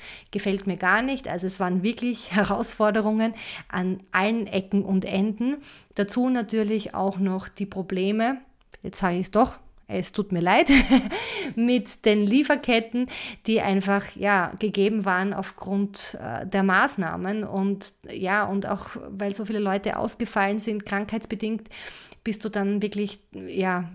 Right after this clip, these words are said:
vor vollendete Tatsachen gestellt worden und du bestellst deine Ware und sie kommt dann halt wirklich Wochen nicht daher. Und deine Kunden und Kundinnen, die natürlich zu Hause den ganzen Tag warten und Zeit haben,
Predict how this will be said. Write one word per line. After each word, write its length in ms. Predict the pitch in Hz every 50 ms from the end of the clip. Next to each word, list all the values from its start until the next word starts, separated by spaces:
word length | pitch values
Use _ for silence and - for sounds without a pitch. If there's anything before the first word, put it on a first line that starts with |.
| 202 -
vor 400 | - - - - - - 208 208
vollendete 480 | 202 - 214 - - 202 208 208 208 202
Tatsachen 540 | - 180 185 208 202 - 233 214 - 226 196
gestellt 480 | 214 196 - 202 190 202 208 202 -
worden 340 | 190 180 185 190 208 214 214
und 160 | 208 202 202
du 60 | 214
bestellst 560 | 208 - 202 - - 190 180 185 208 202 - 214
deine 240 | 202 196 196 175
Ware 480 | 175 160 165 185 190 190 214 214 208 202
und 100 | 202 202
sie 140 | 202 208 196
kommt 340 | 196 - 202 190 196 - -
dann 160 | 185 190 196
halt 220 | 196 185 175 -
wirklich 340 | 202 196 - 202 190 - 175
Wochen 300 | 180 190 - - 202 185
nicht 420 | 190 190 190 190 - - - -
daher. 380 | 196 185 185 180 185 220 302 - - - - - - - - - - -
Und 400 | - - 294 339 392 392 - -
deine 240 | 214 190 196 196 190
Kunden 380 | 196 - 247 254 302 302 277
und 160 | 226 208 208 208
Kundinnen, 560 | - 240 247 269 262 262 247 240 240 240 220
die 100 | 226 214
natürlich 420 | 214 208 196 208 208 202 202 208
zu 200 | - 220 185 151
Hause 560 | 185 170 180 196 208 208 226 233 247 262 269 254 254 - - - _ _ _ _ _ -
den 160 | 208 202 202
ganzen 420 | 202 202 185 202 214 - - 220 202
Tag 320 | - 202 185 185 185 185
warten 500 | 175 165 170 185 214 220 - 262 262 262
und 500 | 233 - - 208 208 208 202 - - -
Zeit 460 | - - 180 175 190 214 208 - 214
haben, 380 | 233 233 220 240 247 269 294